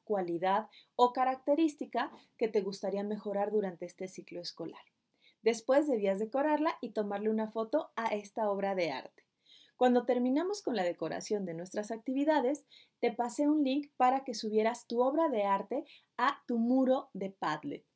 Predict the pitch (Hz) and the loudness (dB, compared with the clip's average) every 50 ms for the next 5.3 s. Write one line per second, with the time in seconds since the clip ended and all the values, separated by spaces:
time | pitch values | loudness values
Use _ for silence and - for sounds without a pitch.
0 | _ _ _ _ _ _ _ _ _ _ _ _ _ _ _ _ - 247 247 254 | _ _ _ _ _ _ _ _ _ _ _ _ _ _ _ _ -4 0 2 4
1 | 269 269 262 254 - - 262 254 233 233 - - 294 285 - 233 226 - 220 202 | 6 6 6 4 2 -2 -4 -4 -4 -4 -4 -4 -4 -4 -6 -8 -8 -8 -8 -6
2 | 190 190 190 233 208 202 202 175 165 - - 180 170 196 214 214 - - 254 240 | -6 -6 -2 -2 -2 -2 -2 -6 -8 -8 -6 -4 -2 -2 -2 -4 -4 -6 -6 -4
3 | - 311 339 311 269 247 254 320 - - - - - - - 269 277 285 320 - | -2 0 0 2 2 2 0 -2 -4 -10 -16 -20 -16 -6 -2 0 2 2 2 2
4 | 359 370 - - 262 233 233 233 233 240 254 269 214 214 185 - - - 175 170 | 2 0 0 0 0 0 0 0 -2 -2 -2 -2 -2 -4 -4 -6 -6 -8 -8 -6
5 | 175 190 214 277 294 | -4 -2 0 -2 -2